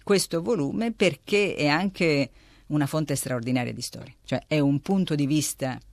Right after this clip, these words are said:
difficile da trovare, perché chi scrive, no? Quelli che scrivono in genere non sono gli ultimi,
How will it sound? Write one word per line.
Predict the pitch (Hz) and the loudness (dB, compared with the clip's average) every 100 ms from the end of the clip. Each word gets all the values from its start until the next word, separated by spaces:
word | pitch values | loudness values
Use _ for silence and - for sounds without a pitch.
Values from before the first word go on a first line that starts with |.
| - - - | -20 -20 -10
difficile | 151 170 - - 208 190 127 123 117 | -2 -2 -2 -4 -4 -2 -2 -4 -6
da | 113 | -10
trovare, | 120 120 113 110 | -10 -10 -10 -12
perché | 127 - | -12 -10
chi | - - | -2 0
scrive, | - - 151 120 120 135 - - - | -2 -4 -4 -4 -8 -14 -18 -18 -2
no? | 156 156 - - - - - | 0 0 -4 -16 -20 -20 -10
Quelli | - 156 | -2 0
che | 135 165 | 2 2
scrivono | - 143 156 165 143 123 | 0 0 0 2 0 0
in | 123 123 | -4 -4
genere | 123 151 147 127 | -2 0 0 -2
non | 117 117 | -6 -8
sono | - 185 143 | -4 0 0
gli | 123 | 0
ultimi, | 135 123 117 - 117 120 | -2 -4 -8 -14 -14 -12